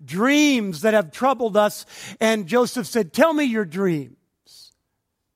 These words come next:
And so they did. And Joseph interpreted their dreams. And the interpretation of one, the baker, was that his head was going to be removed and that the butler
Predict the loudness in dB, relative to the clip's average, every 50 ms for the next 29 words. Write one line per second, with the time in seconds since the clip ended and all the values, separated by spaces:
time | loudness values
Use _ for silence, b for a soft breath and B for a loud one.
0 | _ _ -10 -8 -8 -8 -6 -6 -6 -4 -2 -4 -4 -2 0 0 0 0 -2 -4
1 | -6 -12 -16 -16 -18 _ _ _ _ _ _ _ _ _ _ _ _ _ _ b
2 | b b -6 -6 -6 -4 -4 -4 -4 -2 -4 -6 -8 -6 -6 -8 -8 -8 -8 -8
3 | -10 -8 _ -12 -10 -10 -10 -10 -8 -10 -10 -10 -10 -10 -8 -6 -6 -6 -6 -8
4 | -10 -12 -14 -14 -16 B B B B B B -6 -4 -2 -2 -2 -2 -4 -6 -8
5 | -8 -8 -10 -10 -8 -6 -6 -6 -6 -6 -6 -6 -6 -8 B B B B B -4
6 | -4 -4 -4 -2 -2 -2 -2 -2 -4 -8 -8 -4 -2 -2 -2 -2 -2 -8 -12 -8
7 | -6 -6 -6 -8 -6 -8 -6 -6 -6 -8 -10 -10 -8 -6 -6 -6 -6 -8 -12 -14
8 | -14 -14 -12 -12 -10 -10 -12 -12 -8 -6 -6 -4 -4 -6 B B B B -10 -8
9 | -6 -6 -4 -4 -2 -2 0 0 -2 -4 -6 -10 -14 -20 -20 B B B B B
10 | B -6 -4 -4 -2 -2 -2 -4 -4 _ -6 -6 -6 -6 -8 -4 -2 0 0 0
11 | -2 _ -8 -6 -4 -4 -4 -4 -6